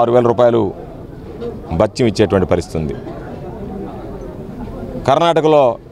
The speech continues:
ఎనిమిది వేల రూపాయలు వేట నిషేధ సమయంలో ఇస్తే ఆంధ్ర రాష్ట్రానికి సంబంధించి నాలుగు వేల రూపాయలు ఇస్తామని చెప్పి ఆ నాలుగు వేల రూపాయలు కూడా సక్రమంగా చెల్లించేటువంటి పరిస్థితులు లేవు. సర్వేపల్లి నియోజకవర్గంలో పొదలకూరు మండలంలో ప్రజా సంకల్పం పాదయాత్ర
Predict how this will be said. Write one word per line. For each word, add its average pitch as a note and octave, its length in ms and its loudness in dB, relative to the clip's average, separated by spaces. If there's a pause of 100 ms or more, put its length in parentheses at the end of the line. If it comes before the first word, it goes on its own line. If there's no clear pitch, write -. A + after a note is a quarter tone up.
(580)
ఎనిమిది C3+ 260 6
వేల C#3+ 160 6
రూపాయలు C3 300 6
వేట C3 180 2
నిషేధ A2 340 2
సమయంలో A2 380 4
ఇస్తే G#3+ 220 2 (1000)
ఆంధ్ర D#3+ 260 2
రాష్ట్రానికి C#3 420 2
సంబంధించి C3+ 480 2
నాలుగు A#2+ 240 4
వేల C#3 160 4
రూపాయలు B2 280 4
ఇస్తామని A#2 360 2
చెప్పి A#2 180 2 (760)
ఆ B2+ 40 2 (120)
నాలుగు D#3+ 260 2
వేల D#3+ 180 4
రూపాయలు C3 280 4
కూడా C#3 200 6
సక్రమంగా C#3 500 2
చెల్లించేటువంటి A#2 680 4
పరిస్థితులు G2 420 0 (120)
లేవు. G2 160 4 (1000)
సర్వేపల్లి D#3 500 4
నియోజకవర్గంలో C3+ 680 6 (680)
పొదలకూరు D3 440 4
మండలంలో B2+ 440 6
ప్రజా A#2 200 6 (100)
సంకల్పం A#2 460 2
పాదయాత్ర A2+ 420 6